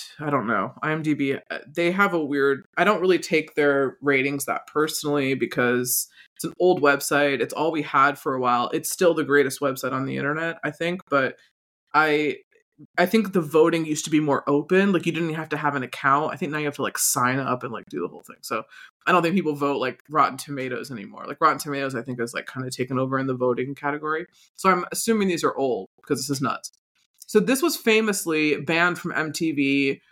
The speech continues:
for being, like, way too sexual and way too, like, provocative. Now,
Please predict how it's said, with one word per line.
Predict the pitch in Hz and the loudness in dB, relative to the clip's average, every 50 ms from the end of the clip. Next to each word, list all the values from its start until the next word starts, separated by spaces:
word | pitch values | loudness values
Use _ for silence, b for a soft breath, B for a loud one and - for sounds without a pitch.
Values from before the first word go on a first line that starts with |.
| _ _ _ - | _ _ _ 0
for | 170 151 | 0 2
being, | 156 165 165 160 156 156 | 4 4 4 4 2 2
like, | 147 139 135 - | 0 -2 -2 -2
way | - 143 139 139 139 139 156 165 | -6 -10 0 0 2 2 2 2
too | 160 - 190 175 | 0 0 -4 -2
sexual | - - - 170 139 135 131 - - 151 147 147 139 135 135 135 135 135 131 - | -2 -2 -2 0 -2 -2 -2 -6 -8 -4 -2 -2 0 0 2 2 0 0 -2 -2
and | - 135 135 131 123 127 | -4 -4 -4 -4 -2 0
way | 135 131 143 147 | 0 2 2 0
too, | - - 170 170 170 | -2 -2 -2 0 0
like, | 165 160 151 - | 0 0 -2 -4
provocative. | - 165 143 151 139 131 135 135 - 139 131 131 127 127 - | -12 -10 -2 0 0 0 0 -4 -6 -10 -8 -8 -8 -8 -2
Now, | 180 190 190 190 185 190 196 | 2 4 6 6 6 4 0